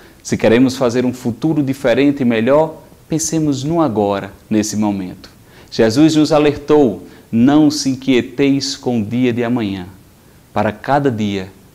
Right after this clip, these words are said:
basta o seu mal." Perceba o que você tem nas suas mãos,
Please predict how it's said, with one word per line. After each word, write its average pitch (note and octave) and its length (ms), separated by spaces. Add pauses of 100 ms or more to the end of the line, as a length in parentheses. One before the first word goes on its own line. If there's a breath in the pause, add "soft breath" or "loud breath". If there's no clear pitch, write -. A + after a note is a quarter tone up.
basta G2+ 460
o F#2+ 60
seu G#2+ 200
mal." F#2 320 (720 soft breath)
Perceba G2 600 (340)
o - 80
que - 140
você B2 320
tem C#3+ 200
nas D#3 160
suas D#3 240
mãos, F#2 540